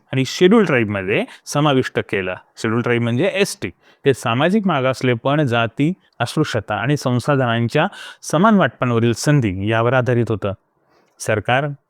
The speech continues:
शासन आणि प्रशासन या संस्था जात आणि धर्मनिरपेक्ष असतात. कोण कोणत्या जातीचा आहे हे ओळखून आरक्षण आणि संधी देणं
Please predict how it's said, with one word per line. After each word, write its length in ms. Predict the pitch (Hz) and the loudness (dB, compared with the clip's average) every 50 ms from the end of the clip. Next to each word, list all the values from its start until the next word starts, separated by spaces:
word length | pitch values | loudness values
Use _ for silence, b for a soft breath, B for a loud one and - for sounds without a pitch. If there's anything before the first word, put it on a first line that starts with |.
| - - | -8 -2
शासन 460 | - 107 107 - - - 117 117 123 127 - | -2 -2 -2 -2 -2 -2 -2 -2 -2 -4 -2
आणि 160 | 113 117 135 | -2 0 0
प्रशासन 460 | 120 117 107 - - 95 - - 107 | 0 0 -2 -4 -6 -6 -4 -4 -2
या 120 | 110 117 110 | -2 -2 -2
संस्था 360 | - 113 107 107 - 123 120 | -2 -2 -4 -4 -2 -2 -2
जात 260 | 110 101 113 117 127 127 | 0 0 0 0 0 0
आणि 120 | 120 113 117 | -2 -2 -2
धर्मनिरपेक्ष 640 | 110 104 101 104 104 104 98 104 101 101 - - - | -2 -2 -2 -2 -2 -2 -2 -2 -2 -4 -4 -4 -8
असतात. 280 | 101 98 - - 107 - _ _ _ b b b b b b - | -8 -8 -6 -10 -10 -10 _ _ _ b b b b b b 0
कोण 280 | 147 151 160 185 208 214 | 2 2 4 4 2 0
कोणत्या 500 | - - 160 147 143 147 147 151 185 180 | 0 0 0 2 2 4 4 6 6 6
जातीचा 460 | 165 156 131 - 131 120 - 131 117 | 6 4 2 2 0 0 0 0 -2
आहे 200 | 113 104 104 113 | 0 0 -2 0
हे 180 | 110 131 131 | 0 0 2
ओळखून 500 | 131 117 113 113 110 - - 131 127 135 | 2 2 2 2 0 -2 -2 -2 -2 0
आरक्षण 420 | 135 117 107 110 120 120 - - 139 | 0 0 0 0 -2 -2 -4 -4 -2
आणि 140 | 127 127 120 | -2 -2 -2
संधी 320 | - 131 117 113 117 117 | -2 -2 -2 0 0 0
देणं 280 | 113 110 107 107 123 | 0 0 0 0 -2